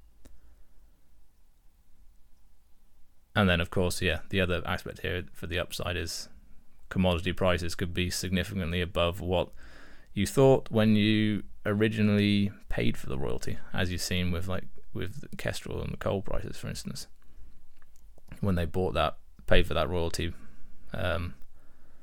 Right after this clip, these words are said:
I can't remember exactly when it was, but it was, yeah, probably something like a decade before. Uh, when they originally bought that, they weren't necessarily factoring in that there was gonna be an absolutely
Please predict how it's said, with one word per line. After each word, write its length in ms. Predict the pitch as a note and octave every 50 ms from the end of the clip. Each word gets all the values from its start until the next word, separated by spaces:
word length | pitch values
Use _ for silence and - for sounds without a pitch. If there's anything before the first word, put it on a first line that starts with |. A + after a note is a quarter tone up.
| - - - - - - - -
I 200 | - - A#2 A2+ A2+
can't 160 | - - -
remember 240 | F#2+ F#2+ F#2+ F#2 F#2
exactly 340 | - - G#2+ G2 - -
when 120 | E2+ - -
it 60 | F#2
was, 120 | G2+ G2+
but 180 | - - E2+ E2
it 60 | D2+
was, 320 | F2 F#2 F2+ - - - - - - -
yeah, 220 | F#2+ F2 E2+ D#2+ - - - -
probably 240 | - - G2+ G2 F2
something 240 | - G2 F#2 F2+
like 140 | F2 D#2+ -
a 60 | -
decade 420 | - F2+ F2+ E2+ - - F2+ F2 F2+
before. 340 | - - G2 F2 E2+ E2+ - - - - - - - - - - - - - - - - - - - -
Uh, 280 | - F2+ E2 E2+ F2 - - -
when 160 | - G2 F#2
they 80 | F2+ F2
originally 340 | F2 G2 F2+ E2 F2+ F2
bought 300 | E2 - G2+ F#2+ E2+ -
that, 220 | - E2+ E2+ D#2 - -
they 180 | G2 F2+ F2+ F2 F2 - - - - - - - -
weren't 260 | G#2+ G2+ G2+ F#2+ F2+
necessarily 400 | E2+ F2+ F2 - - F#2+ F#2 F2
factoring 480 | E2 - G#2 F2+ - - - F#2 F#2 F#2
in 160 | F#2 F2+ F2+
that 80 | E2 -
there 140 | - F2 E2+
was 100 | F2 F#2+
gonna 160 | F#2 E2+ F2
be 140 | F2 F2 F2
an 100 | F2 F2+
absolutely 640 | E2 - - - - G2 F2+ F2 F2 F2+ F2+ -